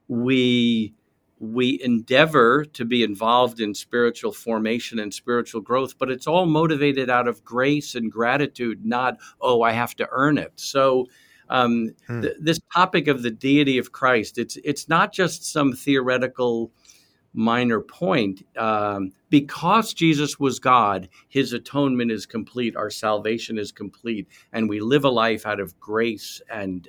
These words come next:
Speaker 1: uh, gratitude. Um, so,
Speaker 2: Hmm.
Speaker 1: um, your,
Speaker 2: Yeah.
Speaker 1: your resources are helpful for talking to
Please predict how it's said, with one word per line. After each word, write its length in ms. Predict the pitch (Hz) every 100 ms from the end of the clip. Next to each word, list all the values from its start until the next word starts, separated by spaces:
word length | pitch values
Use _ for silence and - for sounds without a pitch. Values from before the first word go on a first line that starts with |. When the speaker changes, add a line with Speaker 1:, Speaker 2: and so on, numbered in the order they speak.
| -
Speaker 1:
uh, 300 | 104 95 87
gratitude. 800 | 85 101 101 101 - 80 64 - - _ _ _ _ _ -
Um, 560 | 101 101 95 92 82 85
so, 380 | - 185 135 98 - _ _
Speaker 2:
Hmm. 60 | 127
Speaker 1:
um, 420 | 123 117 117 110 - -
your, 440 | 135 175 226 202 -
Speaker 2:
Yeah. 200 | 139 156
Speaker 1:
your 220 | 185 185
resources 760 | 160 156 - 135 120 - 120
are 120 | 110 107
helpful 480 | 127 139 - 135
for 180 | 120 123
talking 580 | 110 123 127 131 123 113
to 440 | - 120 117 113